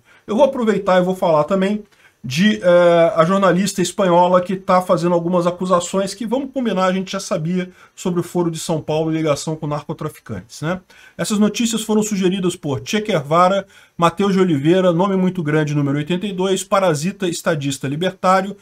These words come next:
Peter com Sua Barba Me Deixa de Toga Dura e Ciro Rivotril do Ceará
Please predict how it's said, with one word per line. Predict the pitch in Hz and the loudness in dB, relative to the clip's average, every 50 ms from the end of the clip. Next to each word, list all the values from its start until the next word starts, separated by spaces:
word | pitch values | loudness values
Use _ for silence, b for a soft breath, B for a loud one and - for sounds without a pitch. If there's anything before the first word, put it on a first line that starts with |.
| B B B B _ | B B B B _
Peter | - 226 226 226 220 185 | 2 2 2 2 0 -2
com | - 202 | -2 -2
Sua | 185 - - 208 196 165 | -4 -2 0 2 2 2
Barba | 147 151 156 151 165 143 143 | 4 2 2 2 2 0 0
Me | 147 151 139 | 0 0 0
Deixa | 147 156 156 - 160 | 0 -2 -2 -4 -6
de | 143 143 135 | -8 -8 -6
Toga | - - 135 135 147 165 | -2 0 0 0 0 -2
Dura | 165 160 202 220 220 214 220 220 | -2 0 0 0 2 0 0 0
e | 214 175 | -2 -4
Ciro | - - - 220 226 226 | -6 -4 -2 0 0 2
Rivotril | 196 180 190 185 190 180 185 - 147 143 | 2 0 0 0 0 -2 -2 -2 -4 -4
do | 139 147 | -4 -4
Ceará | - - 208 190 185 196 208 208 | -6 -2 0 2 2 2 0 -2